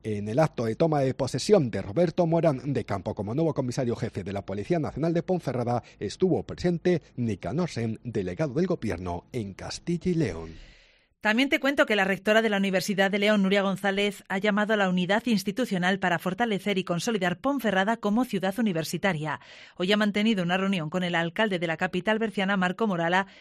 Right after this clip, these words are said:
Speaker 2: para intensificar las relaciones y ha recordado que es tarea de todos trabajar para impulsar el campus periférico, atendiendo al gran impacto económico social que tiene en el territorio.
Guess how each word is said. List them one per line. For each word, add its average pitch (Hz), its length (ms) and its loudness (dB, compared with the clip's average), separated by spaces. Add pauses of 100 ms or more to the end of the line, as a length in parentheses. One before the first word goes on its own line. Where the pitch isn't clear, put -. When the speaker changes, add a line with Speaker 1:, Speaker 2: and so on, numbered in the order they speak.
(140)
Speaker 2:
para 208 340 2
intensificar 196 800 0
las 170 140 -2
relaciones 190 680 -2 (320)
y 202 60 0
ha 214 40 6
recordado 254 480 0
que 233 80 0
es 254 140 0
tarea 233 240 0
de 269 100 0
todos 175 300 0
trabajar 226 400 -2
para 214 120 -4
impulsar 202 540 0
el 180 160 -2
campus 208 400 -4
periférico, 180 640 -2 (240)
atendiendo 180 560 0
al 180 80 2
gran 226 160 0
impacto 208 380 0
económico 220 480 0
social 175 420 -4
que 254 140 -4
tiene 175 420 -6
en 220 180 -2
el 214 140 -2
territorio. 135 680 -6